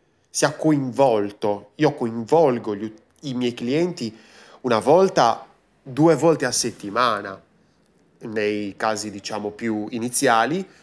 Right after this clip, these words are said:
e poi una volta a settimana, poi successivamente, per capire un attimino dove si sta andando. Poi una volta che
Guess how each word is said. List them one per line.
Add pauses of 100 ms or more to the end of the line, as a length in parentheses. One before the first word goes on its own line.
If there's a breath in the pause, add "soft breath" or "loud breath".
(240 soft breath)
e
poi
una
volta
a
settimana,
poi
successivamente,
per (140)
capire
un
attimino
dove
si
sta
andando.
Poi
una
volta
che